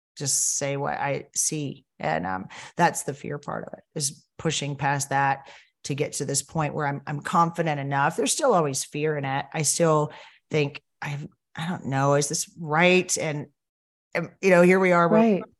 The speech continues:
Speaker 1: doing this po-, this isn't a reading. This is your,
Speaker 2: Right.
Speaker 1: your podcast. And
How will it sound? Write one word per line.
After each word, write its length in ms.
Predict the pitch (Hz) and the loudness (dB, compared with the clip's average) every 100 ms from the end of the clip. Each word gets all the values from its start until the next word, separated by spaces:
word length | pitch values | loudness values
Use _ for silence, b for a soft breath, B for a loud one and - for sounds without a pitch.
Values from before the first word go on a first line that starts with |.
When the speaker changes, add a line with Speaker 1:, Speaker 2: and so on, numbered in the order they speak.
| _ | _
Speaker 1:
doing 80 | 220 | -4
this 100 | 190 | -4
po-, 200 | - 196 | 0 0
this 140 | 214 262 | 2 0
isn't 160 | 247 | -2
a 100 | 202 | -2
reading. 500 | 175 202 202 180 185 | -2 -2 0 0 0
This 180 | 196 196 | 0 0
is 280 | 214 190 - _ _ | -2 -4 -8 _ _
your, 360 | 175 190 180 | -2 2 4
Speaker 2:
Right. 240 | 196 185 180 - | 2 0 -8 -12
Speaker 1:
your 220 | 175 180 - | -6 -4 -2
podcast. 640 | 170 170 170 156 151 151 | 0 0 0 -2 -2 -4
And 180 | 151 | -10